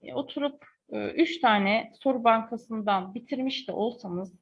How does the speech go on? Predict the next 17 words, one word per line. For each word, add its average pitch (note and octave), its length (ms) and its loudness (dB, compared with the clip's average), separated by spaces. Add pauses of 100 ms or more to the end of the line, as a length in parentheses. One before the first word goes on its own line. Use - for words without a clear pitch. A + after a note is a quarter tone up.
(520)
dördüncü B3 400 8
soru D4 300 0
bankasına G#3 680 0
başladığımızda G#3 1040 2
hala G#3 420 6
çözemediğiniz G#3+ 760 0
bir C#4 140 4
sürü G3+ 320 -4
olabilecek, A3 920 2
bir, A3 160 -6
bir A#3+ 120 -4
sürü A3+ 220 -10
soru A#3 240 2
olabilecek G#3+ 600 0
bir F#3+ 180 -4
ünite F3 300 -4
arkadaşlar. E3 720 -4